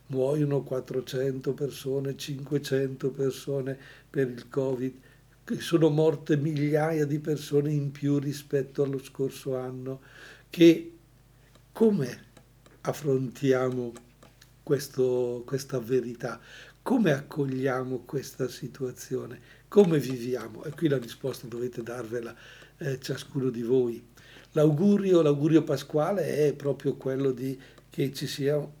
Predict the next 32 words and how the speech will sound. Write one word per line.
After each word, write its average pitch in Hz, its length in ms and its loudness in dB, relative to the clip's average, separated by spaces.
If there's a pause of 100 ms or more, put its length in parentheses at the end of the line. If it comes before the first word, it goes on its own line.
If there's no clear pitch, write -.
una 127 180 -2
buona 135 400 0
Pasqua, 139 420 -4
che - 160 -10
ci 160 140 -6
sia 165 240 2
un 156 220 0
passaggio 156 680 -2
nella 123 240 -4
propria 127 380 0
vita, 123 340 -6 (360)
che 147 160 0
ci 160 120 -2
sia 160 360 4
una 151 240 4
trasformazione 147 1160 0
nella 127 300 -4
propria 131 580 0 (340)
esistenza, 131 880 -2 (240)
che - 380 4 (640)
mettiamo 156 840 6
al 139 140 2
primo 135 340 -2
posto 131 580 -4 (300)
questo 135 360 2
mondo 143 340 2
divino 135 480 -2
nella 127 260 -2
no-, 131 260 -6
della 131 260 4
nostra 127 420 -2
realtà 127 580 -4